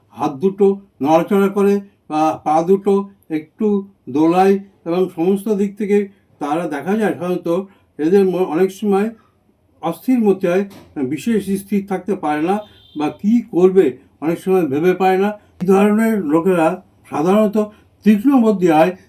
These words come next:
এবং যে কোনো কাজ করার পূর্বে যথেষ্ট সচেতনতার সঙ্গে এগিয়ে যায় এবং জীবনে প্রচণ্ড সাফল্য লাভ অর্জন করিতে পারে। নাম্বার নাইন, আবার কিছু লোক আছে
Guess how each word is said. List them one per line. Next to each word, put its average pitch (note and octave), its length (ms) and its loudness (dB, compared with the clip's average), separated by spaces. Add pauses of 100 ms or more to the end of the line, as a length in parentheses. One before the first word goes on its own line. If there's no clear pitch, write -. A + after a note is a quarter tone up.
(120)
এবং C#3+ 260 0
যে D#3+ 200 0
কোনো B3 300 2
কাজ G3 340 -2
করার A3+ 280 0
পূর্বে G3+ 380 0 (320)
যথেষ্ট A#3 420 -4
সচেতনতার A#3+ 760 -2
সঙ্গে G#3 260 0 (320)
এগিয়ে F3 320 6
যায় G3 260 2 (300)
এবং G3 340 0 (240)
জীবনে F3+ 360 0
প্রচণ্ড F3 480 -4 (320)
সাফল্য D3 340 -2
লাভ D3+ 320 -4
অর্জন B2 380 -8
করিতে G#2 280 -10
পারে। F2 260 -16 (480)
নাম্বার F3 260 -4
নাইন, D#3 340 4 (800)
আবার F3 340 2 (300)
কিছু G#3 260 2
লোক G#3 200 4
আছে G3 360 2